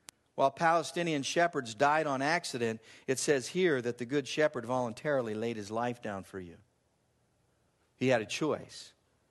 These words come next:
He engaged his will. And he says, "I love these sheep so much, I am compelled to, by nature, by my heart, to lay my life down for sheep." You see, Jesus is setting himself apart from the shepherds of his day,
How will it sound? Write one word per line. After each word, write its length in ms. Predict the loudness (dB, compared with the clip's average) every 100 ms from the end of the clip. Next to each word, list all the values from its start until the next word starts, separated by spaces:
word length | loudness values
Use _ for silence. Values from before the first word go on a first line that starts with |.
| _
He 160 | 0 2
engaged 460 | 2 4 2 2 -2
his 180 | -4
will. 440 | 0 2 2 0 -8 -20 _ _ _ -16 -6
And 100 | -2
he 80 | -2
says, 220 | 0 2
"I 100 | 4
love 260 | 4 2
these 160 | 0 -4
sheep 280 | -2 -4 -4
so 320 | -4 -2 0
much, 520 | 0 0 -2 -4 -12 -14 -8
I 120 | -2
am 160 | 0 -2 -6 -12 -4
compelled 640 | -2 -2 0 2 2 -2
to, 240 | -4 -4 -6 -18 0
by 300 | 2 2 0
nature, 420 | 0 0 0 -4
by 320 | 0 2 2
my 240 | 0 0 0
heart, 640 | -4 -2 -2 -2 -8 -18 -20 _ _ _ _ _ _ _ -2
to 80 | 0
lay 220 | 2 2
my 180 | 2 2
life 320 | 2 0 0
down 220 | -2 -2
for 160 | -4 -4
sheep." 340 | -2 -2 -2 -6 _ _ _ _ _ _ _ _ _ -2
You 60 |
see, 220 | 4 4 2 -12 -2
Jesus 420 | 4 4 4 0
is 140 | 0
setting 300 | 4 4 4
himself 380 | 0 0 2 2
apart 480 | 2 2 4 4 0
from 140 | -2
the 80 | -2
shepherds 460 | 0 2 2 0 -2
of 80 | -2
his 180 | -2
day, 320 | 2 4 4